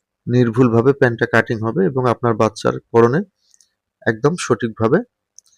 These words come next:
লেগে যাবে। তো দর্শক, আজ এ পর্যন্তই।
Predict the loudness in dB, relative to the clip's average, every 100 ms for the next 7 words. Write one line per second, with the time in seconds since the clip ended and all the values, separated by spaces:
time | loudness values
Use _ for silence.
0 | _ _ _ 0 2 2 0 -6 -12 _
1 | _ _ -2 2 2 0 -6 -2 0 2
2 | 2 2 0 -2 -2